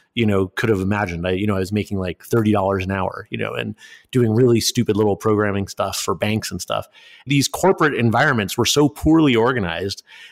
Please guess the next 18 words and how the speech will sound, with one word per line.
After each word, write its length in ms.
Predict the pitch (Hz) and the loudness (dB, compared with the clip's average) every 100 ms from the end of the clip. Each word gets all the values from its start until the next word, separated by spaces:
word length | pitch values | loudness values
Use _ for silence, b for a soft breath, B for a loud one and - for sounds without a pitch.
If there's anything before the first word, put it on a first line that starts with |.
| _ | _
that 180 | 135 123 | 0 2
they 80 | 143 | 2
would 180 | 135 104 | 2 2
bring 240 | 175 196 | 2 4
me 180 | 139 156 | 4 4
in 340 | 139 107 131 | 2 2 0
as 300 | - 120 107 | -2 -2 2
this 220 | 131 110 - | 2 0 0
incredibly 560 | 147 - 196 151 143 | -2 0 0 2 2
expensive 440 | 127 143 139 120 - | 2 0 0 -2 -2
temp 300 | 160 113 - B B 151 | -2 -2 -6 B B 2
and 120 | 147 | 4
then 160 | 160 | 6
not 220 | 131 143 - | 4 0 0
give 180 | 151 | 2
me 140 | 139 127 | 2 2
any 220 | 117 113 | 2 2
work. 380 | 113 120 - | 2 -2 -6